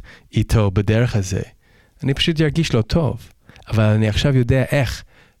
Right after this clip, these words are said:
להקשיב. ואז כשאני שומע את זה, אני מתרגן את זה מיד. "רגע, לא. נכון, אני רציתי ללכת, אבל אין לי כוח.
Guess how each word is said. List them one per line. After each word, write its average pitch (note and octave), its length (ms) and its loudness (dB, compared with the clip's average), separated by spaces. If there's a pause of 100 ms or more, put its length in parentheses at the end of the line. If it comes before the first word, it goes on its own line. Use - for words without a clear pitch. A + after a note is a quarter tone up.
(240)
להקשיב. - 640 -2 (300)
ואז C3+ 200 -4
כשאני B2+ 220 -8
שומע D3 300 -6
את G#3 80 -10
זה, C#3+ 220 -8
אני B2+ 200 -8
מתרגן B2 440 -8
את C3+ 60 -8
זה B2 120 -6
מיד. A2+ 400 -2 (320)
"רגע, B2 320 2 (880)
לא. A#2+ 260 4 (840)
נכון, D3+ 380 2 (180)
אני A2 140 4
רציתי - 360 0
ללכת, B2 520 2
אבל A2 320 0 (440)
אין C#3+ 140 2
לי D#3 120 2
כוח. G2+ 440 -2